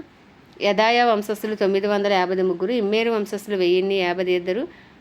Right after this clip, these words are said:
పషూరు వంశస్థులు వెయ్యిన్ని రెండు వందల నలభై ఏడుగురు, హారీము వంశస్థులు వెయ్యిన్ని పదునేడుగురు, లేవీయులలో యేషువ, కద్మియేలు, హోదవ్య అనువారి వంశస్థులు కలిసి డెబ్బది నాలుగురు. గాయకులలో ఆసాపు వంశస్థులు నూట ఇరవై ఎనమండుగురు, ద్వారపాలకులలో షల్లూము, అటేరు,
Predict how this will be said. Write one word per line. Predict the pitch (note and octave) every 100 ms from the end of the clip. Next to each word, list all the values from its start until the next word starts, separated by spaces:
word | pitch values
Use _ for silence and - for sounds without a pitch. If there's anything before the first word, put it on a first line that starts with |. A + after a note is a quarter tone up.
| - A3+
పషూరు | G#3 B3+ C4
వంశస్థులు | B3+ A3 A3 G#3+ A3
వెయ్యిన్ని | G3 F#3+ G3+ G#3
రెండు | G3 F#3+
వందల | G3 G3 G3
నలభై | F#3+ F3 F#3 F#3+
ఏడుగురు, | F#3 F3 F3 A3 C#4
హారీము | G3 F#3+ G#3+ A#3
వంశస్థులు | A3 G3+ G3+ G3 G#3
వెయ్యిన్ని | F#3 F3+ F#3 G3
పదునేడుగురు, | G3+ F3+ F#3 F#3 F3+ F3 G#3+ F4 - - - G#3+
లేవీయులలో | G#3+ A3+ B3+ B3 A#3+ A#3+
యేషువ, | G3 F#3 A3 A3+ A3+
కద్మియేలు, | G#3 F3+ G3+ A3 G#3 G#3+
హోదవ్య | G#3+ F3 F#3+ F#3+ G3 G#3+ B3 - - - -
అనువారి | G#3 G#3+ G#3+
వంశస్థులు | G3+ F#3 F#3 G#3+ A3
కలిసి | G#3 F#3+ F#3+ A#3
డెబ్బది | F3+ F#3 F#3+
నాలుగురు. | F#3 F3+ F3 F3+ A#3+ F4+ - - - - - G#3+
గాయకులలో | G3+ G3+ A#3 B3+ B3 B3
ఆసాపు | A3+ F#3+ A3+ A3
వంశస్థులు | A3+ G#3 G#3 G3+ G#3+
నూట | G3 F#3
ఇరవై | G3+ F#3+ G3
ఎనమండుగురు, | F#3+ F#3 F#3 F3+ F3+ B3
ద్వారపాలకులలో | G#3 F3 G3 G#3+ G#3+ G#3+ G#3+ G#3+ A3+
షల్లూము, | A3+ G3 F#3+ G3+ G#3+ G#3
అటేరు, | F#3 G3 G3 A3+